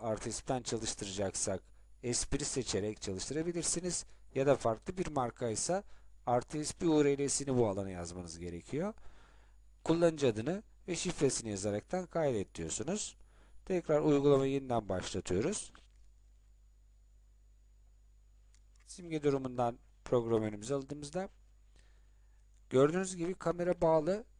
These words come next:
kamera bağlı değil. Bu kamera niye bağlanmadı? Kameramız network'te olmayabilir. I P'si farklı olabilir. I P'sini yanlış girmiş olabilirsiniz. R T S P U R L'sini yanlış girmişsinizdir.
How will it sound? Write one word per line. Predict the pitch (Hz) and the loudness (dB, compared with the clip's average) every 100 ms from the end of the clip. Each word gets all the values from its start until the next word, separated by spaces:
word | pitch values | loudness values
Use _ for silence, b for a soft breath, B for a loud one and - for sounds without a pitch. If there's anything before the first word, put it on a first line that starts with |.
| - | -10
kamera | - 151 160 165 | -2 0 2 4
bağlı | 151 147 190 175 | 4 4 0 -2
değil. | 151 135 - - - - - _ - - - - - - - - - _ _ - - | 0 -2 -6 -20 -20 -20 -20 _ -20 -20 -20 -20 -20 -20 -20 -20 -20 _ _ -20 -16
Bu | 143 | -4
kamera | 175 180 180 175 | -2 0 -2 0
niye | 175 175 | 0 4
bağlanmadı? | 156 123 117 110 110 101 156 202 - _ - _ _ - - | 6 6 4 2 0 -2 -2 -4 -16 _ -20 _ _ -20 -6
Kameramız | - 143 170 180 170 170 | 0 2 2 0 -2 -4
network'te | 170 - 165 - | 2 6 6 8
olmayabilir. | 175 160 135 117 113 151 - - - - - - _ b b - 120 135 | 6 6 -2 -2 -2 -6 -8 -20 -20 -20 -20 -20 _ b b -4 2 2
I | |
P'si | - - - | 2 -4 -2
farklı | - 151 - 131 | 2 2 4 2
olabilir. | 113 104 98 135 - - - - - - 110 120 | 2 0 -2 -8 -12 -20 -20 -20 -20 -6 0 0
I | |
P'sini | - - 160 | 0 -8 -4
yanlış | 147 139 - | -4 -4 -6
girmiş | 127 117 110 | -8 -4 0
olabilirsiniz. | 110 98 92 90 - 107 143 - - - - b b b b - | 0 0 -4 -6 -8 -10 -12 -16 -20 -20 -20 b b b b 4
R | 120 | 4
T | - 170 | 4 -2
S | 160 - | -2 0
P | 196 | 4
U | 185 175 | 6 4
R | 170 | 2
L'sini | 165 151 156 156 | -2 -2 -4 -2
yanlış | 135 127 117 | -4 -4 -6
girmişsinizdir. | - 110 110 - - 101 95 92 131 | -6 -8 -4 -6 -6 -8 -10 -8 -8